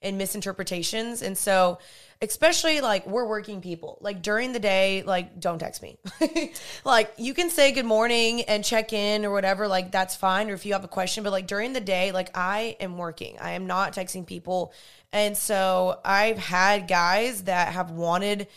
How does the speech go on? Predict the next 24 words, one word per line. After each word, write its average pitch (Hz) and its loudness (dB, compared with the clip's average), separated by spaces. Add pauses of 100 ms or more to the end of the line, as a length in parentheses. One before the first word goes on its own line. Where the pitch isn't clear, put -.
(440)
to 226 -2
text 196 2 (320)
solely, 220 0
and 214 -4
it 196 -2
kinda 269 0
drove 226 -2
me 208 -2
nuts. 196 0
I - -2
was 196 -4
like, 185 -4
"I 214 0
don't 208 -2
wanna 226 -4
text. - -4
Like, 208 0
I'd 208 0
rather 202 2
you 214 -6
just 202 -6
call 180 0
me 220 -4
tonight 208 -4